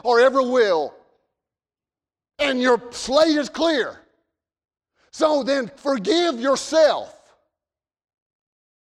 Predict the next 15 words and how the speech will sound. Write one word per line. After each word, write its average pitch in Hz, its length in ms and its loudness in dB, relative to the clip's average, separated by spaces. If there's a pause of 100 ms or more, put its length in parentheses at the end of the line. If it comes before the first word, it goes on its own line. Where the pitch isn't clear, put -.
(500)
Now, 254 180 -2
I 294 140 2
do 311 240 2
a - 20 4
lot 294 240 2
of 269 100 0
things 285 240 -2
I 269 140 2
never 277 240 -2
wish 262 240 -2
I'd 254 160 2
have 233 80 -2
done. 214 320 -2 (1160)
I 285 180 2
regret. 269 920 -4